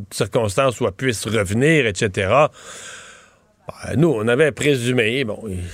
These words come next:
y a quelque chose, tout le monde a l'air de comprendre, mais on n'a jamais su, c'est ça, pour le public, comme pour nous, on n'en sait pas plus là, on ne sait pas de quoi on parle, de quel genre de plainte on parle, de quelle gravité on parle.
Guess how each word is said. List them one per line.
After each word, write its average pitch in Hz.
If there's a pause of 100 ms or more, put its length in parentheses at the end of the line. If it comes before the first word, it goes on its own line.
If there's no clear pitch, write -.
(480)
y -
a -
quelque 117
chose, 98
tout 123
le 117
monde 120
a 117
l'air 123
de 120
comprendre, 123
mais 180
on 170
n'a 175
jamais 190
su, -
c'est 175
ça, - (120)
pour 226
le 208
public, 165 (100)
comme 202
pour 156
nous, 262
on 220
n'en 151
sait 185
pas 214
plus 156
là, 202
on 190
ne 147
sait -
pas 131 (400)
de 107
quoi 175
on 185
parle, 180
de 135
quel 101
genre 165
de 180
plainte 180
on 165
parle, 170
de 139
quelle 107
gravité 104
on 175
parle. 185